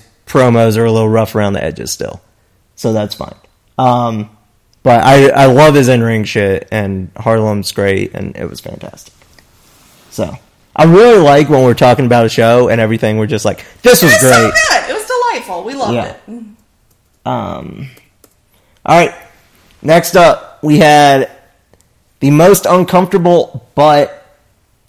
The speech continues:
Speaker 1: and this is no offense to anyone involved, way better than I thought it was gonna be,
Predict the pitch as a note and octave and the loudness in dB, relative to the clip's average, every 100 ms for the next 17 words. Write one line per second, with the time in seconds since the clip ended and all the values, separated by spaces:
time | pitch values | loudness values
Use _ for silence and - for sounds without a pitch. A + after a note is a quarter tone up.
0 | - C3 C#3 B2 A#2 B2+ C#3+ - D#3 D#3 | -6 0 0 0 -2 0 0 0 -2 -2
1 | - - C#3 - C3+ C#3+ C#3+ D3 C3+ A#2+ | -6 -4 -4 -2 -2 0 0 0 0 2
2 | A#2 A2+ A2 - _ _ _ _ _ A2+ | 2 0 -4 -16 _ _ _ _ _ -10
3 | A2 A#2+ G3+ C4+ A3 A#3 A#3+ A3+ G#3 F3 | -4 2 4 4 4 4 4 4 4 2
4 | - D3+ D#3 C#3+ A#2 A2+ A2 G2 G2 G2 | 2 0 0 -2 -6 -4 -4 -4 -6 -8
5 | G2+ | -10